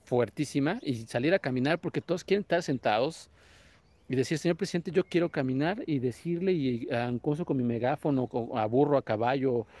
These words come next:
o en la moto, y decirle a la gente, "Señores, vamos a hacer una plática aquí", reunir y, y dar la,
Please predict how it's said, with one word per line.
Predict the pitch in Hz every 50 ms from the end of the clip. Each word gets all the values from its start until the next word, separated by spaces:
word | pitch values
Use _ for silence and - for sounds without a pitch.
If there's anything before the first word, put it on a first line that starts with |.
| - - - -
o | - 123
en | 113 110
la | 110 113
moto, | 117 127 143 147 - - 202 214 - - - - - _
y | 131
decirle | 120 131 120 - - 143 147 151
a | 139
la | 127 120
gente, | - 147 143 - 147
"Señores, | - - 143 147 156 156 165 165 156 - - - _ - - - - - _ _ _ _ _ _ _ _ -
vamos | 143 175 202 175
a | 160
hacer | 143 143 156
una | 170 165 147
plática | - - 147 156 147 - 151 - - 113 107 - - - - - -
aquí", | - - 123 - - 147 160 175 175 170 147 - - _ _ _ _ _ _ _ _ _ _ _ _ _ _ _
reunir | - 123 120 117 127 139 147 160
y, | 165 147 131 131 -
y | 143 127
dar | 127 131 131
la, | 139 147 147 135 123 110 104